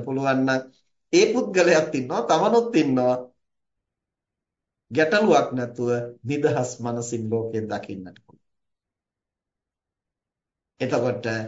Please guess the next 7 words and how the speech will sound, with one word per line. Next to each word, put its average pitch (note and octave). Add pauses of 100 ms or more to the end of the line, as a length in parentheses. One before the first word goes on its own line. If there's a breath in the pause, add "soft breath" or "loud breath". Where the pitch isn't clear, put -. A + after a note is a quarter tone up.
(380)
මේ D3+
සියල්ල F#3 (120)
තීරණය E3
වෙන්නේ A#2+
වස්තුන් A3+
මත D3
නෙමෙයි, B2+